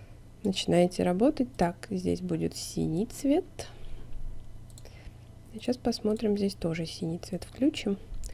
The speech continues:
как оно будет смотреться. Поэтому я их не соединяла. Смотрите, Ctrl-C,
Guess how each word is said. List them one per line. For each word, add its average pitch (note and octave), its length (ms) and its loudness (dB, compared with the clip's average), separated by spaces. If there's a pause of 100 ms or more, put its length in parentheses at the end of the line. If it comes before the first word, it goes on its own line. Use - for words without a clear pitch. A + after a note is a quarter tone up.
(380)
как - 240 -6
оно G#3 200 4
будет G3 340 2
смотреться. F#3 840 -2 (2000)
Поэтому A3 380 12
я G3+ 180 12
их G3 100 6
не G3 200 12
соединяла. G3 640 8
Смотрите, G3 480 4
Ctrl-C, F#3+ 1300 6